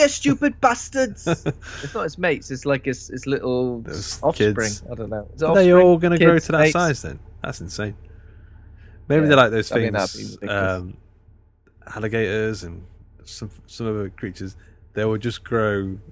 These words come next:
Speaker 1: Oh,
Speaker 2: to the size of what's
Speaker 1: symbiotic
Speaker 2: available.
Speaker 1: relation. Oh, like that. Okay. Well, that's
Speaker 2: Yeah.
Speaker 1: fucking mental.
Speaker 2: Yeah.
Speaker 1: Um, maybe it's like a symbiotic relationship. You know, they're the little birds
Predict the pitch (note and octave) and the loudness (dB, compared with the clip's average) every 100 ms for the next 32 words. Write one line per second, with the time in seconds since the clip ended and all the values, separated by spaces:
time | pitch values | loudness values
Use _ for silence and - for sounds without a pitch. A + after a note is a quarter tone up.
0 | - G#2 G#2+ - G#2 - G#2+ G#2 G2 F#2+ | -12 -12 -10 -8 -6 -2 -2 -2 -4 -6
1 | - - C#3 C3+ B2+ B2+ - B2+ C3 C3 | -6 0 2 6 6 6 2 -2 2 4
2 | C3+ - - - D#3 F3 D3 B2 C3+ D#3 | 4 -2 -14 0 4 6 6 6 6 4
3 | - G2+ A2 G#2+ - B2 A#2 G2 F#2+ G#2+ | 2 -4 -2 -4 -6 0 0 0 -4 -6
4 | A2 D3+ D3 G2+ - _ - - - - | -4 -4 -4 -12 -20 _ -20 -20 -20 -20
5 | - - - G2 F2+ - - - - A#2 | -20 -12 -8 -6 -8 -12 -20 -8 0 4
6 | A#2 A#2 A2 - E3 E3+ D3+ D#3+ C#3+ - | 4 2 -4 -2 2 4 4 0 0 0
7 | D3+ C3+ C3+ C3 - C3 A2+ A2+ G#2+ A2 | 0 4 4 4 2 -4 0 0 -2 -6
8 | - A2+ G#2+ G#2+ G#2+ F2+ A#2+ A2+ A2 G#2 | -4 -4 -2 -2 -2 2 4 4 4 2
9 | G#2 A#2 A2 G#2 | 4 4 4 2